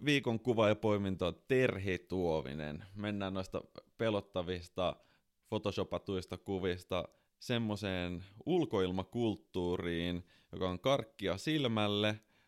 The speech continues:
ö, pohjoiseen, terveiset Terhille. Mä arvostan todella paljon hänen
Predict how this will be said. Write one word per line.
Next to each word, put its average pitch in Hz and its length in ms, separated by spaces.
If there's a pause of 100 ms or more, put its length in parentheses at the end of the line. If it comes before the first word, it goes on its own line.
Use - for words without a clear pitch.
(160)
ö, 90 240
pohjoiseen, 98 1120
terveiset 95 720 (120)
Terhille. 98 760 (500)
Mä 104 320
arvostan 104 580
todella 92 360
paljon 90 680 (160)
hänen 95 640